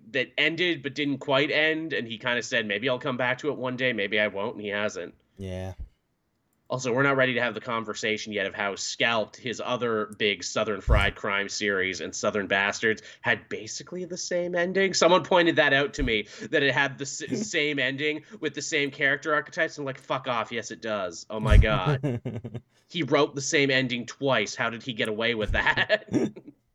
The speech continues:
Speaker 1: And that none of us noticed. You know why? 'Cause everything leading up to it was so good, you didn't <laughs> notice that the ending was exactly the same.
Speaker 2: <laughs>
Speaker 1: Uh,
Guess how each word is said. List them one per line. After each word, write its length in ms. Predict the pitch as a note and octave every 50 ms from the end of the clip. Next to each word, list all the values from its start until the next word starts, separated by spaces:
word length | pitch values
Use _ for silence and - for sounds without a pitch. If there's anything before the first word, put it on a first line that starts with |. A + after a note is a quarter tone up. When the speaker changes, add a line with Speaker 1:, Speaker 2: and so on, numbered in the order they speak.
| _ _ _ _ _ _ _ _ -
Speaker 1:
And 140 | D#3 D3+ C#3+
that 160 | D#3 E3 E3+
none 400 | E3+ E3 E3 E3 F3 D#3+ D#3 D#3
of 100 | D3 D3
us 200 | D3 C#3 - -
noticed. 360 | D3 D3+ C#3+ B2+ - - -
You 100 | G#2+ A2+
know 100 | D3 E3+
why? 80 | F3+ F3+
'Cause 160 | - F3 C#3+
everything 400 | F3 E3 F3 E3 F#3+ D#3+ D#3 D3
leading 240 | D#3+ D3+ C#3+ C#3 C#3+
up 100 | C#3 C#3
to 100 | - C3+
it 60 | B2+ G#2
was 140 | A#2+ -
so 220 | - - D3 B2+ B2
good, 340 | A#2+ - B2+ C3 B2+ A2+ -
you 120 | A2+ A2
didn't 260 | G#2+ C3+ A#2+ B2+ B2+ D3
<laughs> 120 | D3+ -
notice 380 | - - F3+ G3+ - F3+ - -
that 140 | E3 D3+ -
the 120 | C#3 B2+
ending 320 | B2+ C#3 C#3+ C3+ C3+ B2 B2
was 140 | A#2+ A2
exactly 560 | C3+ A#2+ G#2 - B2 G#2+ A2 A2 - C#3 B2+ A#2+
the 120 | A#2 -
same. 360 | - - C3 B2 A2+ C#3 - C#3+ - F#3 - - D3+ B2+ - -
Speaker 2:
<laughs> 160 | D#3 A#2+ - - A2+ - - - B2+ - _ _ _ _ - - - - _ _ _ _ _ _
Speaker 1:
Uh, 800 | G#2+ A#2+ A#2 A2+ A2 G#2+ G2+ G2 F#2+ F#2 F2+ F2+ F2+ F2+ F#2